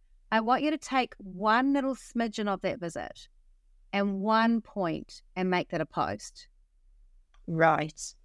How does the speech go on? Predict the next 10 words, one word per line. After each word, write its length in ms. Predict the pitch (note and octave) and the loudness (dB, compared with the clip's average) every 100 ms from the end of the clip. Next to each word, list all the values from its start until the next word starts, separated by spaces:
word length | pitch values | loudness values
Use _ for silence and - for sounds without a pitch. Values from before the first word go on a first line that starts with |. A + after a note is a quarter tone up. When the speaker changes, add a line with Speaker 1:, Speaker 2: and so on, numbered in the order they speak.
| - - - - _ _ _ - - - | -20 -20 -20 -20 _ _ _ -20 -20 -2
Speaker 2:
'Cause 180 | G#3+ F#3+ | 0 4
yes, 320 | A3 G#3+ - | 4 4 2
you're 200 | G3+ A3+ | 2 4
absolutely 560 | B3 - A#3 A3 G3 F#3 | 4 2 0 2 0 0
right. 320 | F#3+ F#3 - - | 2 2 0 0
I'm, 340 | G3+ G#3 G3+ - _ - | 2 2 -2 -6 _ -6
I'm 240 | G3 G3+ G3+ | -2 0 2
then 200 | G3 F#3+ | 0 2
go, 260 | F3+ G#3+ - - - - | 2 0 -4 -20 -20 -8
Speaker 1:
Yeah. 240 | B3+ B3 | 2 4